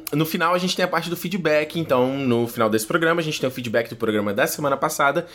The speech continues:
que foi sobre a trilogia Dark Knight, um programa muito longo e mega especial de mais de duas horas de duração.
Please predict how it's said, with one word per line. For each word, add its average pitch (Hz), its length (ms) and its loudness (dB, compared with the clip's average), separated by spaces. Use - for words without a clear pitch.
que 120 100 -4
foi 113 140 2
sobre 120 240 2
a - 20 -2
trilogia 180 760 2
Dark 143 300 2
Knight, 131 320 2
um 127 40 -6
programa 123 280 4
muito 127 800 0
longo 165 480 2
e 123 80 -4
mega 147 260 2
especial 143 360 0
de 127 60 -6
mais 127 180 2
de 123 60 -4
duas 117 160 2
horas 107 160 2
de 107 60 -6
duração. 143 460 2